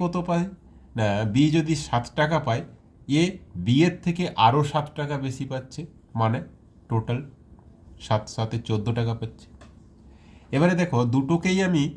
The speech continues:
সি এর থেকে করব। সি এর থেকে বি ছ টাকা বেশি পাচ্ছে, প্লাস সিক্স লিখলাম। আবার সি এর থেকে এ এক টাকার থেকে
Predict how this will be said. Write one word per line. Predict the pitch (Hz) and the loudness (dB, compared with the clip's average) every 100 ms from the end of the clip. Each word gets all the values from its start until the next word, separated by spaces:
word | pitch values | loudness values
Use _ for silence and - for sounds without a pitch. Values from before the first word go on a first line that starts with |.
| - - - | -12 -20 -8
সি | - 170 | 2 4
এর | 180 - - | 4 -2 0
থেকে | 175 170 127 | 2 2 0
করব। | 98 85 85 85 - - - | -2 -2 -4 -8 -18 -20 -12
সি | - 147 170 | 2 4 4
এর | 170 | 2
থেকে | 170 175 143 | 0 2 0
বি | 151 180 - - - - | 0 0 -4 -18 -20 -8
ছ | - 120 | 0 2
টাকা | 127 147 | 2 2
বেশি | 151 151 165 | 0 0 0
পাচ্ছে, | 160 156 - 185 196 - _ - _ _ _ _ - - - - - - - | -2 -4 -6 -8 -10 -18 _ -20 _ _ _ _ -20 -20 -20 -20 -20 -20 -4
প্লাস | 139 139 - | 0 0 0
সিক্স | - 123 | -6 -2
লিখলাম। | 117 117 147 - - - 113 | 0 0 -2 -6 -20 2 4
আবার | 131 117 135 - - _ _ _ _ _ _ - | 6 6 4 -2 -18 _ _ _ _ _ _ -20
সি | - 156 170 | -4 2 2
এর | 175 180 | 2 0
থেকে | 175 160 - 147 | 0 -2 0 2
এ | 185 - - - - - - - _ - | 2 -2 -14 -20 -20 -20 -20 -20 _ -6
এক | 127 - | -6 -2
টাকার | 151 151 151 | 0 0 0
থেকে | 160 | -2